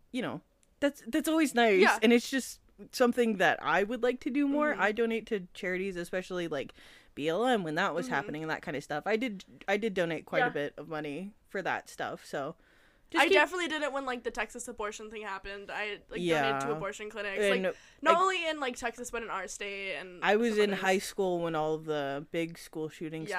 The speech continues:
Speaker 1: stuff happened, and so I participated in a lot of the walks at
Speaker 2: Yeah.
Speaker 1: our state capitol, and a, a bunch of other things.
Speaker 2: Yeah.
Speaker 1: So I know that we're both proactive in that regard, so hopefully if we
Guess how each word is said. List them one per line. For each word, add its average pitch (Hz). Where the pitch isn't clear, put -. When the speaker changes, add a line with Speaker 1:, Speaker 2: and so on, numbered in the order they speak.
Speaker 1:
stuff 185
happened, 147
and 151
so 151
I 156
participated 165
in 147
a 147
lot 131
of 139
the 160
walks 202
at 226
Speaker 2:
Yeah. 208
Speaker 1:
our 165
state -
capitol, 214
and 147
a, 202
a 214
bunch 269
of 202
other 143
things. -
Speaker 2:
Yeah. 196
Speaker 1:
So 156
I 175
know 196
that 196
we're 190
both 175
proactive 170
in 190
that 185
regard, 190
so 220
hopefully 294
if 208
we 208